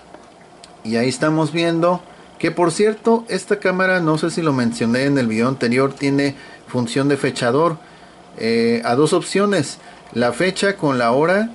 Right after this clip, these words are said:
en la cual se tomó la foto o solamente la fecha.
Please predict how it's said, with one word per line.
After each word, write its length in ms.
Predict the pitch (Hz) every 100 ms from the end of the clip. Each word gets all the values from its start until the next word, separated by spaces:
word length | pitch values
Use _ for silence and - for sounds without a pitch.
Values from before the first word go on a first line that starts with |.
| -
en 140 | 117
la 120 | 117
cual 180 | 117 143
se 100 | 143
tomó 260 | 151 123 139
la 100 | 151
foto 440 | 165 165 196 202 -
o 120 | 120
solamente 480 | - 139 143 135 135
la 120 | 120
fecha. 380 | 156 165 -